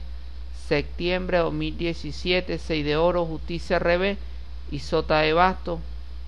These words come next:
Vamos a prepararnos para recibir directamente de los cielos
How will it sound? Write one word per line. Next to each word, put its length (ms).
Vamos 420
a 80
prepararnos 760
para 260
recibir 540
directamente 720
de 40
los 280
cielos 380